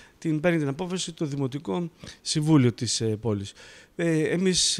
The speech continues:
ως Επιτροπή Ποιότητας Ζωής στηρίσαμε την παράδοση, το έθιμο που ισχύει, δηλαδή να κλείνει από το τέλος του Μαΐου μέχρι το τέλος του Οκτωβρίου, για αυτούς τους τέσσερις μήνες, από τις, ε, οκτώ η ώρα, ε, το απόγευμα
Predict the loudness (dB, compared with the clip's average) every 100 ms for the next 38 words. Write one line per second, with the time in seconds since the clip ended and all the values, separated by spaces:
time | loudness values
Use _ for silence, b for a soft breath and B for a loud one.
0 | 0 2 0 -2 -2 0 -2 -2 -2 -4
1 | -4 -6 -6 -6 0 2 2 -2 -2 -4
2 | -2 -8 -8 -10 -6 -4 -2 -2 -4 -2
3 | 0 2 0 -6 B B B -8 -4 -4
4 | -4 -4 -2 -2 -4 -2 0 0 -4 -2
5 | 0 0 -2 -4 -6 -4 -6 -8 -12 -10
6 | -10 -4 -2 -2 -4 B B B -8 -6
7 | -6 -8 -6 -4 -4 -6 -6 -6 -8 -6
8 | -6 -4 -4 -4 -4 -2 -4 -4 -6 -4
9 | -6 -4 -4 -2 -4 2 4 6 4 2
10 | -2 -10 B B B -6 -6 -6 -6 -8
11 | -4 -4 -4 -8 -10 -12